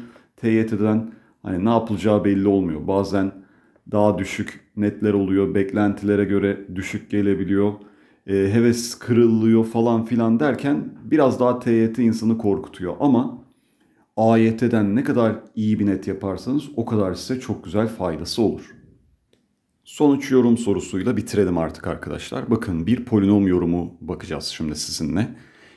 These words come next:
X eksi birin karesi ile kalansız bölündüğüne göre B kaçtır? Bu bölme sorularında ben genelde arkadaşlar bir bölünen, e, bölüm, şey bölen pardon,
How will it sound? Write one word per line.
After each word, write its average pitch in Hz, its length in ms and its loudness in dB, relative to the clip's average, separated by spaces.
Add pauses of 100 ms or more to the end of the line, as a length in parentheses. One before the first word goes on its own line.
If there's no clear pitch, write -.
(140)
X 117 240 -2
eksi 113 280 0
birin 110 200 2
karesi 110 440 0
ile 78 180 -4
kalansız 107 580 -2
bölündüğüne 98 480 2
göre 76 300 -4
B 113 240 4
kaçtır? - 560 -8 (540)
Bu 123 200 0
bölme 123 580 6
sorularında 104 680 2
ben 104 220 2
genelde 95 380 2
arkadaşlar 85 720 -2
bir 95 280 -2 (840)
bölünen, 92 600 2 (1700)
e, 80 340 0 (220)
bölüm, 101 480 2 (1080)
şey 76 320 -4
bölen 87 340 2
pardon, 78 440 -4